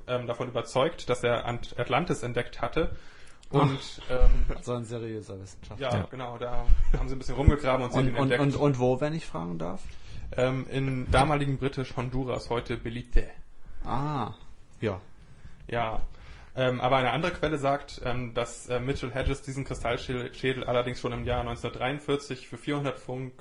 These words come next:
Speaker 1: Pfund bei, ähm, Sotheby's vom V-, Vorbesitzer Sidney Burney ersteigert hatte.
Speaker 3: Hm.
Speaker 1: Etwas enttäuschend.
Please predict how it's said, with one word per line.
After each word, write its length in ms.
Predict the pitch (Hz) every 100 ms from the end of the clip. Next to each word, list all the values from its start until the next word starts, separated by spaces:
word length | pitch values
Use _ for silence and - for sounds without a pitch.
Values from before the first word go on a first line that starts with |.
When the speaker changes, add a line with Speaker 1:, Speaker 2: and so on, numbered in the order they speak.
| -
Speaker 1:
Pfund 320 | 139 139 -
bei, 280 | 120 120 117
ähm, 180 | 120 117
Sotheby's 800 | - 143 143 120 117 113 - -
vom 160 | 123
V-, 180 | 120 - - -
Vorbesitzer 640 | 143 143 127 127 - 117
Sidney 380 | 113 135 127 117
Burney 320 | 117 123 127
ersteigert 540 | 117 - 117 120 110 -
hatte. 200 | 113 110 - - - - - -
Speaker 3:
Hm. 460 | 127 120 107 101
Speaker 1:
Etwas 300 | 117 - 113
enttäuschend. 560 | 117 117 113 - - -